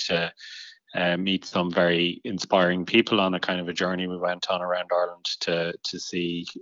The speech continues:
um, meet people who are trying to do things a bit,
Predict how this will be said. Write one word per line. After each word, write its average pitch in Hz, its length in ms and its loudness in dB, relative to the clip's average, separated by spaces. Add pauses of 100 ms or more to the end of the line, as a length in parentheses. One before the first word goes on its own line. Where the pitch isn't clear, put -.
um, 87 360 -10 (840)
meet 98 200 4
people 92 300 2
who 87 100 2
are 92 160 8
trying 92 340 2
to 95 340 2
do 98 240 0
things 95 260 -2
a 92 60 -8
bit, 92 180 -2